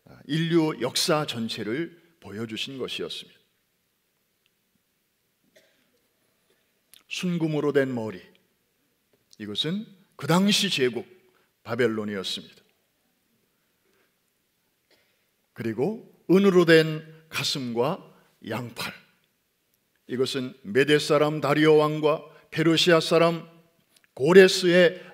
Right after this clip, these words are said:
연합 제국, 소위 메대 페르시아 제국이 바벨론의 뒤를 이어서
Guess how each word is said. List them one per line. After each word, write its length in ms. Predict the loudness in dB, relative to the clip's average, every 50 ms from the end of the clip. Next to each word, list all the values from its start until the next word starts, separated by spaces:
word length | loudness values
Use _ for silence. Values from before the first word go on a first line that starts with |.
| -10 -6
연합 540 | -6 -2 0 2 2 2 0 -4 -16 -12 -8
제국, 340 | -6 -4 -4 -6 -6 -10 -14 _ _ _ _ _ _ _ _
소위 500 | -10 -6 -2 -2 0 0 -2 -4 -8 -12 -8
메대 500 | -2 0 0 2 2 2 2 0 0 -4
페르시아 800 | -6 -6 -6 -4 -4 -2 -2 -2 -2 0 -2 -2 -2 -6 -10 -20 -20 _ _ -10
제국이 520 | -8 -6 -6 -6 -6 -8 -10 -10 -14 -14 _ _ _ _ _ -20 -20 -20 _ -6
바벨론의 1040 | -4 0 2 4 4 6 4 4 2 0 2 2 4 4 2 2 -2 -6 -18 -18
뒤를 600 | -14 -12 -8 -6 -4 -2 0 0 0 -2 -4 -6 -8
이어서 800 | -4 -2 -2 -2 -2 -4 -6 -8 -8 -8 -8 -10 -12 -18 _